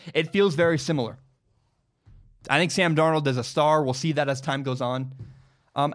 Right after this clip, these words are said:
but I always say young quarterbacks are like beards. You know, I have no facial hair. If I were to grow facial hair, it would take about two months. And between no facial hair and having a beard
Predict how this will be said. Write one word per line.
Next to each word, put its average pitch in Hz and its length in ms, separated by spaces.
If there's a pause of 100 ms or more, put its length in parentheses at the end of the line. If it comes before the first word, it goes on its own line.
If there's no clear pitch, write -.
(100)
but 226 120
I 254 60
always 285 280
say 196 140
young 202 260
quarterbacks 185 500
are 175 60
like 131 200
beards. 123 540
You - 40
know, 147 80
I 156 140
have 160 100
no 160 140
facial 143 300
hair. 104 200 (380)
If 139 100
I 165 80
were 185 80
to 175 80
grow 175 180
facial 175 300
hair, 160 120
it 165 40
would 151 100
take 156 180
about 147 180
two 185 120
months. 139 380 (480)
And 160 120
between 180 440 (160)
no 185 260
facial 214 320
hair 180 160
and 156 80
having 156 340
a 131 40
beard 127 400